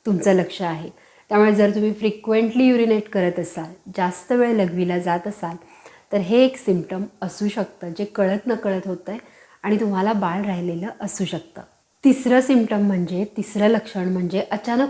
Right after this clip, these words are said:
तुम्ही नेहमीपेक्षा जास्त खायला लागलात, तुम्हाला भूक जास्त लागतीये. आता हे का होतंय? बाळ राहिलेलं आहे आणि मेटाबॉलिक ॲक्टिव्हिटीज आणि मेटाबॉलिक ॲक्टिव्हिटीजचा जो दर आहे, तो झपाट्याने वाढत चाललेला आहे.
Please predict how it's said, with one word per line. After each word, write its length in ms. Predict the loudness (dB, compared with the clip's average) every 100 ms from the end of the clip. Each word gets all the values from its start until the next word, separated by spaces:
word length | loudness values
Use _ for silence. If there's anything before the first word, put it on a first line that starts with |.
| 0
तुम्ही 220 | 0 2
नेहमीपेक्षा 800 | 4 4 4 2 -2 -4 -2 0
जास्त 500 | 2 0 2 -2 -4 -2
खायला 260 | 2 4
लागलात, 360 | 2 0 -2 -6 -8 -20 -20 -20 _ _ _
तुम्हाला 260 | 4 8 8
भूक 400 | 6 4 4 2 -4
जास्त 300 | -4 -2 0
लागतीये. 460 | 0 -2 -8 -10 -10 -14 -20 -16 -6
आता 180 | 2 2
हे 200 | 4 4
का 140 | 4
होतंय? 360 | 2 0 -4 -8 -10 _ _
बाळ 320 | 0 4 6 4
राहिलेलं 460 | 2 2 2 0
आहे 300 | -2 -6 -10 -10
आणि 180 | -6 -2
मेटाबॉलिक 560 | -2 -4 -4 -2 -2 -4 -10
ॲक्टिव्हिटीज 640 | -14 -10 -2 -2 -2 -4 -10 -14 -18 -20 -6
आणि 120 | 0
मेटाबॉलिक 640 | 2 2 -2 -2 -2 -2 -6
ॲक्टिव्हिटीजचा 720 | -12 -8 -6 -6 -6 -6 -2
जो 160 | 0
दर 440 | -2 0 4 6 4
आहे, 260 | 2 -4 -6 -10 _ _ 2
तो 240 | 4 4
झपाट्याने 640 | 0 -4 -4 -8 -6 -6 -4
वाढत 440 | -2 -4 -6 -4
चाललेला 420 | -2 0 0 -2
आहे. 280 | -4 -8 -10